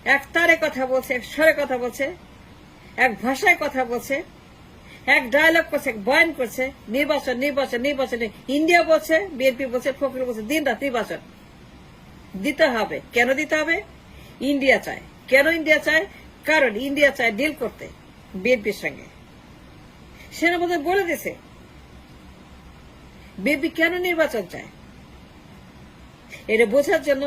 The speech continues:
আপনাকে আইনশৃঙ্খলা হওয়ার কোনো প্রয়োজন নেই। রকেট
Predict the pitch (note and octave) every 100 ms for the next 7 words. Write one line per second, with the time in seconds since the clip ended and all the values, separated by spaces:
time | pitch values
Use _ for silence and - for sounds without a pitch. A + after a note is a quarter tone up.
0 | C4 B3+ A3 G#3 A#3 F#4 - - - -
1 | - - - - - - - A3 C4+ C#4
2 | D4+ D#4+ C#4+ - F4+ G#4+ G4 E4 A#3+ F3
3 | D3 - - - - - - - - -
4 | - - - - G#3+ C4 E4